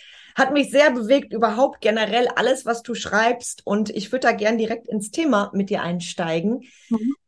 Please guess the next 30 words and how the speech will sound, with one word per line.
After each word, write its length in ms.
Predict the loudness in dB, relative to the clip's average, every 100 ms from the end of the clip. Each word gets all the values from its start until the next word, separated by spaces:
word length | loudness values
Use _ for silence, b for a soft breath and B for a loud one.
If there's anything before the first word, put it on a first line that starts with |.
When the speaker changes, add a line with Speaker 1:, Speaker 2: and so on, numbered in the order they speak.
| _ 0
Speaker 1:
Gerade 320 | 4 4 4
beim 320 | 4 2 0
Thema 640 | -2 0 0 0 0 2
vegetarisch 880 | 0 0 -4 -6 0 0 2 0 -4 -4
oder 340 | 0 2 2
vegan, 720 | 0 0 2 4 4 2 0 -4
ähm, 400 | -4 -2 -4 -6 _
wird 220 | -2 2
ja 100 | 4
immer 200 | 2 2
viel 180 | -2 -4
diskutiert. 760 | -6 -8 -16 -8 -4 -4 -6 _ _ _ _ _ _ _ _ _
Und 220 | -2 2 4
mich 160 | 4
interessiert 540 | 2 0 0 4 4 4
jetzt 320 | 0 0 0
sehr, 200 | 2 2
du 140 | 4
warst 240 | 2 2 0
ja 80 | 0
erst 280 | 0 0 -6
vegetarisch, 640 | -8 -6 -6 -4 -4 -4
schon 120 | -2
mit 240 | -2 -4
dreizehn 500 | -6 -2 -2 -2 -6
hast 200 | -8 -8 -8
du 60 |
gesagt. 420 | -4 0 0 0
Wie 160 | 0 0
bist 300 | 0 -4